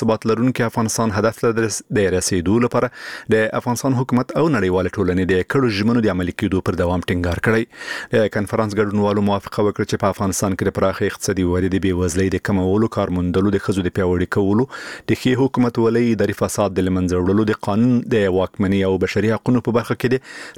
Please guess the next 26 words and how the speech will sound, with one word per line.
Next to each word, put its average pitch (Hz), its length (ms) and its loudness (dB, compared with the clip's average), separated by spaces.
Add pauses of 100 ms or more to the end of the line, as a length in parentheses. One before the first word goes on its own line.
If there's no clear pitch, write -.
(180)
لا 110 180 2
ډېرې 98 260 0 (280)
هڅې 104 220 -2 (100)
وشي. 143 260 2 (1900)
افغان 143 240 0
چارواکي 147 320 0
وایي، 139 140 0
په 147 100 -6
کابل 127 220 0
کې 131 100 -6
پر 117 140 2
یوې 113 580 2
بهرنۍ 107 480 0
امنیتي 107 320 0
قراردادي 101 540 0
کمپنۍ 104 400 0
په - 100 -4
پرونۍ 98 340 0
حمله 95 220 2
کې 113 120 -2
لږ - 160 -4
تر 98 120 0
لږه 90 340 0
لس 110 220 0
کسان 107 340 0
وژل 87 240 -2